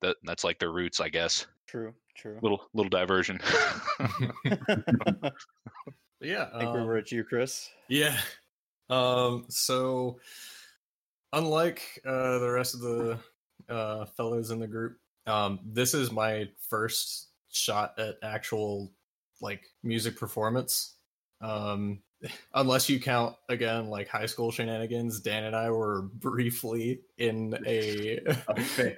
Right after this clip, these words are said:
Speaker 3: a, a
Speaker 4: a
Speaker 3: high school
Speaker 4: very,
Speaker 3: band.
Speaker 4: very not serious band that did
Speaker 3: Um,
Speaker 4: not
Speaker 3: it,
Speaker 4: do anything.
Speaker 3: we, we formed it with the intention of playing at the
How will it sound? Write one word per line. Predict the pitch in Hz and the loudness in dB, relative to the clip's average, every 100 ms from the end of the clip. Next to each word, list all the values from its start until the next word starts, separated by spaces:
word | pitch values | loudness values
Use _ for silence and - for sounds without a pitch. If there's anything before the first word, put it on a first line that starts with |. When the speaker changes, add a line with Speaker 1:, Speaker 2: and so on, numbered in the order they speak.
| - | 2
Speaker 3:
a, | |
a | 123 123 123 | 4 6 4
Speaker 4:
a | |
Speaker 3:
high | - 127 | 4 4
school | 143 147 131 | 6 6 6
Speaker 4:
very, | 120 | 4
Speaker 3:
band. | 123 120 123 | 4 4 4
Speaker 4:
very | 113 113 110 98 | 4 4 2 0
not | 92 92 98 - | -4 -4 -6 -6
serious | - 92 92 85 - | -6 -6 -6 -8 -10
band | 101 85 85 87 87 | -2 -2 -2 -6 -8
that | 87 | -10
did | 95 | -2
Speaker 3:
Um, | 117 113 113 | 2 2 2
Speaker 4:
not | 98 | 2
Speaker 3:
it, | 143 - 92 | 2 2 0
Speaker 4:
do | 90 - | -4 -4
anything. | 107 98 143 147 | -4 -2 -4 -2
Speaker 3:
we, | 180 185 - | 0 0 -2
we | 135 156 | -2 0
formed | 156 180 175 208 226 | 0 0 0 2 0
it | 226 - - - | 0 -2 -10 -8
with | 143 139 | -6 -4
the | 143 | -4
intention | 131 143 135 139 131 | -2 -2 -4 -4 -4
of | - | -4
playing | - 131 131 123 | -4 -2 -2 -4
at | - | -4
the | 104 101 | -4 -6